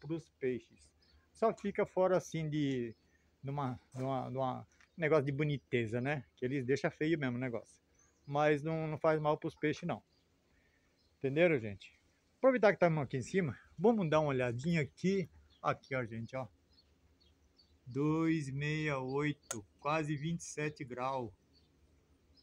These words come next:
Entendeu? Ó lá, desligou agora, ó.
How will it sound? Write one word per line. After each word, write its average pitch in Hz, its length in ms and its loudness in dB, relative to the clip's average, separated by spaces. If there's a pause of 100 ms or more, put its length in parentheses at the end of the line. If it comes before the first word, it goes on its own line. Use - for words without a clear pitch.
Entendeu? 131 420 -2
Ó 143 120 -4
lá, 117 280 -2 (240)
desligou 127 520 -4
agora, 131 480 -2
ó. 98 80 -8